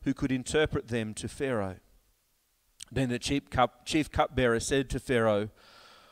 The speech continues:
"I remember my offenses today, when Pharaoh was angry with his servants and put me and the chief baker in custody in the house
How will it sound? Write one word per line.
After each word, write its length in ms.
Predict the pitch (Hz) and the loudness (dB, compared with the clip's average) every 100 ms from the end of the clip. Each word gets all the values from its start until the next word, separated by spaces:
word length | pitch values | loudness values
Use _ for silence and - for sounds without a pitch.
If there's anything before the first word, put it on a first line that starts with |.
| _ | _
"I 80 | 120 | 2
remember 500 | 127 123 139 151 147 | 2 4 4 4 4
my 240 | 123 123 | 4 4
offenses 880 | 117 - 135 127 - 110 98 - - _ - | 4 2 -2 -2 -2 -2 -2 -8 -12 _ -12
today, 520 | 117 98 87 78 - - _ _ _ _ _ _ - | -6 -4 -6 -8 -18 -20 _ _ _ _ _ _ -2
when 160 | 123 | -2
Pharaoh 380 | - 135 135 131 | 2 6 8 8
was 180 | 123 113 | 6 4
angry 380 | 127 139 139 143 | 2 2 4 4
with 180 | 131 131 | 4 0
his 120 | 123 | -4
servants 840 | - 135 127 131 135 - - - - _ _ _ _ _ _ _ | -2 2 4 2 -4 -8 -8 -10 -16 _ _ _ _ _ _ _
and 120 | 101 | -2
put 180 | 131 127 | 0 0
me 260 | 123 135 131 | 0 2 2
and 120 | 120 | 0
the 40 | |
chief 340 | - 131 110 104 | -2 -2 -2 6
baker 340 | 123 131 147 | 6 6 0
in 220 | 127 117 | -2 -4
custody 760 | - 135 123 - 113 107 107 - _ _ _ _ _ | -2 0 0 -4 -4 -4 -6 -10 _ _ _ _ _
in 80 | 104 | -6
the 80 | 92 | -4
house 600 | 107 120 123 - - | -2 0 0 -4 -8